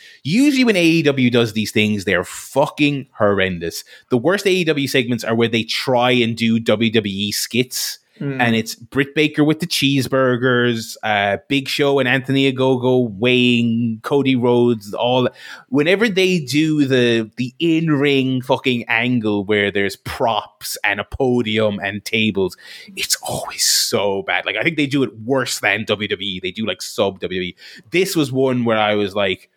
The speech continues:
Speaker 1: "Oh, but this was actually class," because they kept it simple. They went out there, they did their catchphrases, they cut their promos. Very over. Everyone was happy to do the hands and play. They, they had all their signs, and they just kept it simple. And the, the heel come out, which was great.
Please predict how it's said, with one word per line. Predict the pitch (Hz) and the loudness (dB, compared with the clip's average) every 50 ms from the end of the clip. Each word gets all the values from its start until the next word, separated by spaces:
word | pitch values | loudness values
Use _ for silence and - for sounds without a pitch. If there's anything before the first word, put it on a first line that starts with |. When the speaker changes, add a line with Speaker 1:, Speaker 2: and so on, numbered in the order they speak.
| _ _ _ _ _ _ - | _ _ _ _ _ _ -2
Speaker 1:
"Oh, | 131 127 113 | -2 0 0
but | 110 104 | -2 -4
this | 131 127 117 | -4 -4 -6
was | 117 110 | -6 -6
actually | - 117 - - - - 117 110 | -6 -8 -8 -6 -4 -4 -4 -2
class," | - 113 104 98 95 - | -2 0 0 0 -2 -4
because | - 98 - 98 - | -8 -16 -16 -12 -10
they | 98 92 | -10 -10
kept | - - - 107 - - 165 | -8 -4 -4 -4 -4 -2 -4
it | 160 | -4
simple. | - - 135 131 127 139 135 113 | -2 -2 -4 -2 0 0 -2 0
They | 92 85 | -2 -2
went | 92 98 104 113 | -2 -2 -2 -2
out | 120 127 123 - | -2 -2 -2 -2
there, | 135 143 147 | 0 0 0
they | 127 110 85 | -2 -4 -6
did | - - 104 107 113 | -6 -6 -8 -6 -4
their | 127 147 139 | -4 -4 -4
catchphrases, | - - 135 139 - - - - 160 156 170 170 196 180 | -4 -6 -6 -6 -6 -8 -8 -4 -4 -4 -4 -4 -8 -12
they | - 127 | -14 -18
cut | - - - 143 - - | -14 -12 -12 -10 -6 -2
their | 160 156 | -2 -2
promos. | 156 - 139 135 135 139 139 135 135 127 - - - - - _ _ _ - - - | 0 0 0 0 0 0 0 0 -2 -2 -6 -14 -20 -20 -20 _ _ _ -20 -20 -8
Very | - - 135 147 160 160 147 | -2 0 2 2 2 2 2
over. | 135 139 139 127 139 135 135 - | 2 2 0 0 0 0 0 0
Everyone | 107 107 117 120 117 113 107 | 0 0 0 0 0 0 -2
was | 98 - | -4 -4
happy | - 131 127 - 143 135 | -4 -4 -2 -2 -4 -4
to | - 107 | -6 -6
do | - 117 127 139 | -6 -4 -2 -2
the | 156 147 | -2 -2
hands | - 151 135 135 135 135 139 135 123 - | -2 0 0 0 0 -2 -4 -4 -4 -4
and | 90 90 87 | -6 -6 -8
play. | - - 123 120 120 - - - - _ | -6 -2 -2 -2 -2 -2 -8 -20 -12 _
They, | - 85 - | -4 -4 -2
they | 113 113 107 107 | 0 0 2 2
had | 104 | 4
all | 107 117 127 | 2 2 2
their | 151 151 | 2 0
signs, | 147 - - 151 143 139 131 131 131 131 127 113 | 0 0 0 0 2 2 2 2 0 0 -2 -4
and | - - 98 98 92 | -6 -6 -8 -6 -6
they | 92 92 - _ _ _ | -8 -8 -10 _ _ _
just | - - 87 - - - _ _ _ _ _ _ _ _ _ | -16 -14 -14 -14 -14 -18 _ _ _ _ _ _ _ _ _
kept | - - - - 78 78 - - 120 | -18 -16 -12 -12 -12 -12 -6 -4 -4
it | 113 113 | -2 -2
simple. | - - 104 90 82 90 90 | -2 -4 -4 -4 -4 -6 -6
And | 87 87 90 | -4 -4 -4
the, | 87 | -4
the | - - | -4 -2
heel | - 127 151 151 | -2 0 0 0
come | - 127 123 | 0 0 0
out, | 123 127 123 113 | 0 0 0 -2
which | 101 - | -4 -6
was | 104 92 | -6 -6
great. | - 92 92 95 95 95 | -4 -2 -2 0 -2 -4